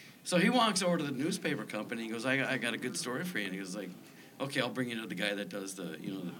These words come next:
and so he brings, brings him over to a guy, and the guy <laughs> says, "What's your story?" And he says, "Well, you know, we're from, we're from America, and we came over here to play music, and they won't let us."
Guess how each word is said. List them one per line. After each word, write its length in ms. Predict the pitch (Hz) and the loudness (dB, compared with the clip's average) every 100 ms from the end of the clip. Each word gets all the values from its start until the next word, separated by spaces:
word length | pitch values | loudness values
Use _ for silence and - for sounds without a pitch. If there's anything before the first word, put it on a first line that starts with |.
| - - | -14 -12
and 80 | 101 | -8
so 120 | 123 | -4
he 80 | 117 | -4
brings, 320 | 127 127 127 - - - - - | -2 -2 -2 -10 -10 -12 -12 0
brings 160 | 151 | 0
him 60 | 139 | 2
over 100 | 139 | 0
to 100 | 123 | 0
a 80 | 101 | -2
guy, 280 | 113 127 139 | 6 8 8
and 180 | 123 | 6
the 60 | 113 | 4
guy 200 | 110 110 | 0 2
<laughs> 120 | - | 2
says, 180 | 123 - | 2 0
"What's 260 | 113 113 120 | -2 -4 -4
your 100 | 92 | -4
story?" 300 | - 147 143 | -4 0 0
And 60 | 117 | 0
he 60 | |
says, 260 | 110 104 - - - - - - - | -2 -6 -8 -12 -14 -14 -16 -12 2
"Well, 340 | 170 160 156 - - | 4 4 0 -6 -8
you 140 | 160 147 | -2 2
know, 80 | 131 | 2
we're 160 | 127 | 0
from, 520 | 127 131 120 110 107 - - - - - | 0 -2 -2 -2 -4 -6 -16 -18 -16 -6
we're 100 | 131 | -6
from 240 | - 139 117 | -2 -2 -2
America, 540 | 107 131 170 180 107 90 | -2 0 0 0 -2 -2
and 160 | 107 | -2
we 120 | 107 | -4
came 220 | 92 - 117 | -4 -6 -6
over 120 | 107 | -4
here 120 | 104 | -4
to 60 | 90 | -4
play 220 | 127 110 | -4 -2
music, 440 | 101 139 147 123 | 0 -2 -2 -4
and 80 | 107 | -4
they 80 | 104 | -6
won't 220 | 104 175 | -6 -6
let 180 | 110 - | -4 -4
us." 280 | - - | -8 -10